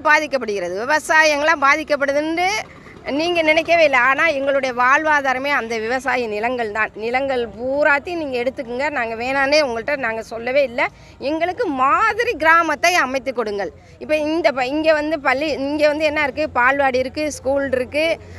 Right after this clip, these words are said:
அ, எ-, கோயில் இருக்கு, அ, தேவேந்திர குல வேளாளர் மண்டபங்கள் இருக்கு, நிறைய இருக்கு. அப்ப இதே மாதிரி ஒரு மாதிரி கிராமத்தை நீங்க அமைத்து தாருங்கள். எங்களுக்கு ரெண்டு சென்ட், அதாவது இப்போ ஒரு வீட்ல ஒ-, மூணு பேத்துக்கு கல்யாணம் ஆயிடுச்சு அப்படின்னு சொன்னா அவங்களுக்கு மூணு பேத்துக்கு வீடு வேணும்.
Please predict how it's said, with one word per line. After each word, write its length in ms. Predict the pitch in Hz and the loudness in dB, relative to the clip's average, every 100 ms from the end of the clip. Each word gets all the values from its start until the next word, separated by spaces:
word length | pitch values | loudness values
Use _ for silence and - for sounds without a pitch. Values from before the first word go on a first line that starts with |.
| - | -8
அ, 280 | 247 240 240 | -2 0 -2
எ-, 400 | 220 233 226 226 | 0 2 2 0
கோயில் 420 | - 302 302 285 262 | 4 4 4 0 -4
இருக்கு, 460 | 254 294 311 302 - - - - | -6 -2 0 -2 -6 -20 -20 -6
அ, 280 | 254 247 240 226 | -2 0 0 6
தேவேந்திர 440 | 294 302 285 277 | 6 6 2 0
குல 140 | 262 262 | -2 -2
வேளாளர் 400 | 262 254 254 240 | 0 0 0 0
மண்டபங்கள் 540 | 240 220 302 269 254 | -2 0 0 0 -2
இருக்கு, 440 | 254 262 285 320 - - - | -2 0 4 2 0 -16 -18
நிறைய 340 | - 294 508 554 | -2 0 2 2
இருக்கு. 320 | 269 220 170 - - - - | 2 -2 -8 -10 -20 -20 -6
அப்ப 380 | 277 302 320 330 | -4 2 2 2
இதே 460 | 294 294 349 392 | 0 0 0 2
மாதிரி 240 | 403 339 427 | 0 0 2
ஒரு 200 | 285 247 | 0 2
மாதிரி 520 | 233 269 359 440 370 | 0 2 2 0 -2
கிராமத்தை 600 | 262 285 339 330 262 403 | 0 2 2 0 0 0
நீங்க 220 | 311 320 | 2 2
அமைத்து 360 | 254 302 269 285 | 2 0 -4 0
தாருங்கள். 360 | 262 233 220 | 0 0 -4
எங்களுக்கு 380 | 220 277 294 269 | -2 0 0 0
ரெண்டு 240 | 269 277 | -2 -2
சென்ட், 260 | 277 285 285 | -4 -2 0
அதாவது 400 | - 262 302 339 | 0 2 2 0
இப்போ 300 | 302 320 339 | 2 2 2
ஒரு 280 | 247 277 277 | 2 0 0
வீட்ல 480 | 330 - 320 359 330 | -4 -4 0 0 -2
ஒ-, 300 | - 240 233 | -6 -6 -4
மூணு 260 | 262 302 | -2 0
பேத்துக்கு 260 | 277 320 - | 2 0 0
கல்யாணம் 440 | 262 285 285 254 | -2 0 -2 -2
ஆயிடுச்சு 280 | 240 240 285 | -4 -4 -2
அப்படின்னு 300 | 240 220 254 | -4 -4 -8
சொன்னா 180 | 254 294 | -4 -4
அவங்களுக்கு 200 | 285 277 | -2 -2
மூணு 200 | 320 349 | 0 0
பேத்துக்கு 260 | 370 381 | 0 0
வீடு 220 | 339 359 330 | -2 -2 0
வேணும். 280 | 262 190 | 0 -2